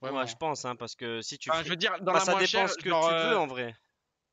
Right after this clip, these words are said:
Speaker 1: Ça, ça
Speaker 2: dans
Speaker 1: dépend ce
Speaker 2: la,
Speaker 1: que tu
Speaker 2: quand
Speaker 1: veux
Speaker 2: on dit
Speaker 1: faire.
Speaker 2: trouver la moins chère, c'est genre la moins chère, mais entre Hero six et Hero sept.
Speaker 1: Ouais, mais ça dépend ce qu'il veut
Speaker 2: Euh,
Speaker 1: faire.
Speaker 2: Black.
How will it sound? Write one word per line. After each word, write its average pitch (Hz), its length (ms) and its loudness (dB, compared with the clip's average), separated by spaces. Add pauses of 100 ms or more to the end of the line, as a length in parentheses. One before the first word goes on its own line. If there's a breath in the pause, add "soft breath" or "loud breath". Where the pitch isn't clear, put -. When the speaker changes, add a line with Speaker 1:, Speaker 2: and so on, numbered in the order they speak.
(100)
Speaker 1:
Ça, 131 100 -14
ça 156 140 -4
Speaker 2:
dans 143 40 -2
Speaker 1:
dépend 143 140 -4
ce 165 60 0
Speaker 2:
la, 175 100 0
Speaker 1:
que 151 60 -4
tu - 140 -8
Speaker 2:
quand 135 60 -6
Speaker 1:
veux 143 60 -2
Speaker 2:
on 214 40 -2
dit 196 120 -4
Speaker 1:
faire. 202 240 0
Speaker 2:
trouver 190 220 -6
la 190 100 -4
moins 185 160 -6
chère, 208 260 -6
c'est 165 160 -6
genre 147 320 -2
la 147 140 -4
moins 156 160 -6
chère, 190 240 -4
mais 147 280 -2
entre 143 360 -10
Hero 147 280 -8
six - 380 -8
et 147 80 -8
Hero 139 180 -6
sept. 160 380 -8 (140)
Speaker 1:
Ouais, 165 240 -6
mais 131 100 -4
ça 131 180 -4
dépend 127 240 0
ce 127 120 0
qu'il 131 100 0
veut 127 120 -2
Speaker 2:
Euh, 127 40 -6
Speaker 1:
faire. 127 140 -6
Speaker 2:
Black. 160 380 -2